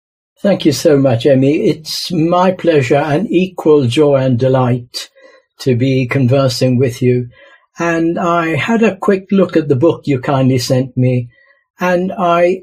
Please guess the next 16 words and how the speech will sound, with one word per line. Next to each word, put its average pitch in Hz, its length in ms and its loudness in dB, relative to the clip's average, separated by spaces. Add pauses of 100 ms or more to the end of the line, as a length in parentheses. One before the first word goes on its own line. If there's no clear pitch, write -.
think 269 320 0
the 185 120 4
word 190 300 2
intuitive 190 1200 2
development 139 720 0
is 135 200 -2
so 160 400 0
important 135 680 0
now 117 400 -4 (460)
for 139 280 -2
us 131 440 -4
to 131 460 2 (340)
soak - 920 -2 (160)
into 143 420 0
our 131 180 0
consciousness. 120 960 -6